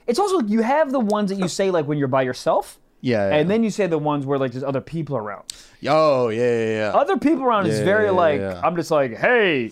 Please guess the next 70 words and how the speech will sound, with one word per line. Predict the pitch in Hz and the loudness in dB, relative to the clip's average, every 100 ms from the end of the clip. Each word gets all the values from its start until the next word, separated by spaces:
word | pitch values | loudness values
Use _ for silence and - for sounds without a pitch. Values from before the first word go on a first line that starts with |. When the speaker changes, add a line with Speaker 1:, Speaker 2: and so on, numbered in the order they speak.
| - | -6
Speaker 1:
insert | 156 147 156 139 | -6 0 0 0
name | 156 185 165 | -4 -2 -2
that | 151 | -2
I'm | 120 | -4
not | 151 147 | -4 -4
gonna | 156 | -4
say | 151 160 | -2 0
on | 160 160 | 0 -4
the | |
podcast. | 147 180 196 220 - _ - - | -4 -2 0 -4 -4 _ -10 0
Hey, | 254 185 | 2 2
insert | 170 160 156 | 0 2 0
name | 147 160 | 2 0
that | 147 | 0
I'm | |
not | 147 | 0
gonna | 147 | -2
say | 139 | -4
on | 151 | -6
the | |
podcast." | 151 165 202 | -2 -2 0
Speaker 2:
Right, | 131 127 120 | 0 0 2
Speaker 1:
But | 117 | 2
when | 208 | 2
Speaker 2:
right. | 208 | 2
Speaker 1:
you're | 208 202 | 2 2
alone | 190 208 403 466 247 214 208 202 _ _ _ | 0 2 4 4 4 2 -2 -8 _ _ _
and | 196 196 | -2 0
you're, | 196 | 2
like, | 185 180 | 2 0
in | 208 208 190 | -2 0 0
the | 170 175 | 0 0
midst | 185 185 | -2 -2
of, | 202 | 0
like, | 180 151 | 0 0
a | |
bed | 143 262 254 | 0 2 2
and | 180 151 | 0 -2
Speaker 2:
Yeah, | 135 - | 0 2
Speaker 1:
you're | 120 | 2
Speaker 2:
yeah, | 196 | 2
Speaker 1:
naked, | 277 240 - | 2 2 0
Speaker 2:
yeah. | 175 170 | 0 -2
Speaker 1:
you're | 170 | -6
gonna | |
be | 170 | -2
like, | 165 165 | -2 0
Ah, | 254 | -2
come | 359 440 | -2 -2
on | 220 | -6
now, | 131 113 110 | -6 -10 -14
Speaker 2:
That's | 123 123 123 139 | -12 -8 -4 0
what | 151 | 0
I'm | - | 0
saying. | - 185 175 | 0 0 0
Like, | 135 123 | 0 -2
if | |
your | 135 165 | -2 -2
friends | - 165 151 | 0 -2 0
overheard | 139 127 135 123 | 0 0 0 0
how | 120 123 | 0 0
you | 123 | 0
talk | 123 107 98 | 0 -2 -2
to | 107 | -6
your, | 101 | -4
like, | 98 | -6
girlfriend, | 104 104 107 | -6 -6 -4
they'd | 110 | -2
be | 107 | 0
like | 101 | -2